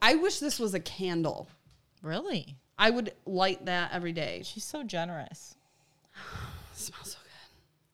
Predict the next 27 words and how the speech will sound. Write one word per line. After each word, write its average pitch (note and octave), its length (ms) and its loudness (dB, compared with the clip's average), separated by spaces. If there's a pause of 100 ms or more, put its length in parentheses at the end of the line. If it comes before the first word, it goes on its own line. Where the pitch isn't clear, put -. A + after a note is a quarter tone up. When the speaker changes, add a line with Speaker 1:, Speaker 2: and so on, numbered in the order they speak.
Speaker 1:
They F#3+ 120 2
have G3 180 6
so F#3+ 160 12
many F3 180 12
questions. - 500 2 (120)
<laughs> - 120 6
I, F#3 200 8
yes, D#3 360 6
we, F3+ 200 0 (200)
we G3 120 4
always F3+ 320 4
have F3 180 -6
questions. - 560 -8 (520)
Not G#3+ 280 8
grapes G3+ 360 8
from E3+ 220 8
twenty D#3+ 280 6
<laughs> F#3 220 8
years - 200 4
ago. A4+ 520 6 (460)
<laughs> C#4+ 60 -8 (840)
Oh, G#3+ 60 6
Speaker 2:
Mm. F#3+ 280 4
Speaker 1:
you G#3+ 80 -2
tried E3+ 220 0
it. - 80 0
Speaker 2:
Okay. F#3 420 6